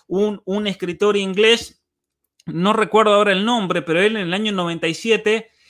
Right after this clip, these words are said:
escribió un artículo que no tenía sentido, era totalmente incoherente y mezclaba absolutamente todo, no tenía sentido, era inteligi-, ininteligible.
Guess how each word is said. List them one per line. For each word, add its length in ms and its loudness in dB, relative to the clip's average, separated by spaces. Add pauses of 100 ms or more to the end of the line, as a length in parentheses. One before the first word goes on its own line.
(160)
escribió 460 0
un 140 0
artículo 960 0 (360)
que 100 2
no 140 2
tenía 280 2
sentido, 600 0
era 200 4
totalmente 560 2
incoherente 720 2
y 100 -2
mezclaba 500 2
absolutamente 920 0
todo, 320 4
no 180 0
tenía 260 -2
sentido, 380 -8
era 160 4
inteligi-, 540 -2
ininteligible. 880 0